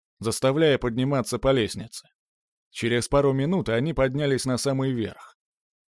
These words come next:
Эфиоп дважды стукнул в дверь и, не дожидаясь ответа, распахнул её настежь, вталкивая Юсуфа внутрь.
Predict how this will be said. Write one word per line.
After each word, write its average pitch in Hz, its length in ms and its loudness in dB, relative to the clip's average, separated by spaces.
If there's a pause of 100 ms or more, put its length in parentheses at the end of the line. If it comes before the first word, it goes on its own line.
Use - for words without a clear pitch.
(140)
Эфиоп 135 440 0
дважды 139 460 2
стукнул 139 440 -4
в 104 80 -10
дверь 139 340 2
и, 95 40 -4
не 104 120 -2
дожидаясь 135 560 0
ответа, 151 460 0
распахнул 170 560 -2
её 147 160 4
настежь, 160 520 -4
вталкивая 143 540 0
Юсуфа 120 520 -2
внутрь. 110 400 -2